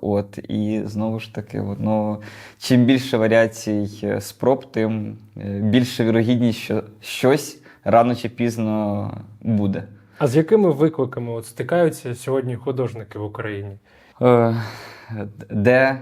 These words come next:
Speaker 1: де знайти недорого майстерню? Е, де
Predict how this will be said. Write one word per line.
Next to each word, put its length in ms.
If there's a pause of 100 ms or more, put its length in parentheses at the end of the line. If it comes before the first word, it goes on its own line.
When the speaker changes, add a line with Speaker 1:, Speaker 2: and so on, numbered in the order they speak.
(140)
Speaker 1:
де 240
знайти 680
недорого 600
майстерню? 680 (1000)
Е, 560 (100)
де 760